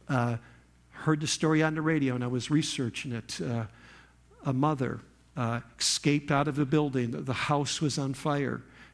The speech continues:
and, uh, her, uh, her two-year-old boy was, uh, was there in the building. She was pregnant herself. She rushes into the building. She didn't make it.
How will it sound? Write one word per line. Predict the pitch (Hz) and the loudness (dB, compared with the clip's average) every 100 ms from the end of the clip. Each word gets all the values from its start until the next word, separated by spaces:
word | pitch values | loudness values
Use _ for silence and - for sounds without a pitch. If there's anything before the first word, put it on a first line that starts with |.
| - | -4
and, | 127 123 123 | -2 0 0
uh, | 120 117 - - | -2 -4 -14 -18
her, | - 254 | -14 -4
uh, | 131 127 127 - | -2 -2 -6 -4
her | 139 127 | -2 -2
two-year-old | - - 165 156 156 139 | -4 -2 2 2 2 0
boy | 147 165 131 | -2 0 -2
was, | 135 127 107 - - - - - - | -2 -2 -2 -4 -6 -10 -20 -20 -8
uh, | 127 117 120 - - | -4 -4 -4 -8 -4
was | 127 95 | -2 0
there | 120 139 143 | 2 2 2
in | 175 135 | 2 0
the | |
building. | 120 147 165 135 113 | 2 2 2 -2 -6
She | - - 170 | -6 -2 0
was | 156 147 | 0 -2
pregnant | - - 165 165 147 | -4 0 0 0 -6
herself. | - - 143 - - 156 139 - - - _ _ - _ _ _ _ _ _ | -6 -6 -4 -4 -6 -6 -8 -14 -20 -20 _ _ -20 _ _ _ _ _ _
She | - - 139 | -10 -2 0
rushes | 127 123 - 123 | 0 0 -2 -4
into | 127 - | -6 -6
the | 127 | -8
building. | 113 131 135 - - - - _ _ _ _ _ _ _ _ _ _ _ _ _ - | -6 -6 -6 -8 -12 -16 -20 _ _ _ _ _ _ _ _ _ _ _ _ _ -10
She | - 123 | -4 -2
didn't | 120 123 | -4 -4
make | 127 127 | -6 -8
it. | 107 - | -12 -14